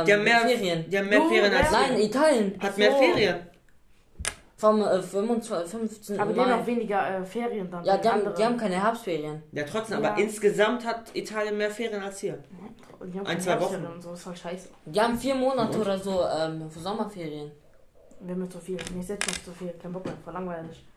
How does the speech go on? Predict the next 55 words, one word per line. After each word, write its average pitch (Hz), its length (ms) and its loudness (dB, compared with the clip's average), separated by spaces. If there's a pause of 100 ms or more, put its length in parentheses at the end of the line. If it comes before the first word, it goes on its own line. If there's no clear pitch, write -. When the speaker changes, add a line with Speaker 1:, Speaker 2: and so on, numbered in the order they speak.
(120)
Speaker 2:
Langweilig? 220 720 -4
Speaker 3:
Also, 180 180 -10
ich - 140 -20
hab 208 80 -18
keinen 196 140 -10
Bock 208 120 -10
auf 185 120 -10
Schule, 214 260 -12
aber 160 260 -10
was - 80 -18
soll 185 80 -12
ich - 120 -14
machen 220 280 -10
jetzt? 170 160 -10
Speaker 2:
Du 190 80 6
hast 202 140 0
keinen 202 140 2
Bock 208 100 2
auf 185 160 -2
nichts, 180 400 -4
hast 143 300 -2
du, - 20 -4
Speaker 3:
Ja, 135 180 0
Speaker 2:
Julia. 135 260 0 (140)
Speaker 3:
hab - 120 -8
ich - 40 -12
schon 226 120 -8
in 214 80 -4
meinem 185 120 -4
Bett 196 140 -2
Speaker 2:
Lass 202 140 0
doch 226 120 0 (120)
Speaker 3:
liegen. 262 120 4
Speaker 2:
<laughs> 240 160 8
genau. 220 140 4
Mit 196 180 4
Speaker 3:
Ich 208 460 0
bin 233 400 4
Speaker 2:
Nala 180 300 8
kuscheln. 147 420 2
Speaker 3:
verheiratet. 208 240 -8
Ja, 170 100 -6 (220)
ich - 100 -8
bin 160 100 -10
verheiratet 202 460 -6 (300)
mit 180 100 -14
meinem 175 140 -12
Bett. 175 260 -12 (1120)
Speaker 2:
Ne, 143 220 -4
aber 143 200 -4
noch, 143 180 -8
immer 165 120 -4
noch 147 80 -6
nicht 143 140 -10
geheiratet, 131 520 -10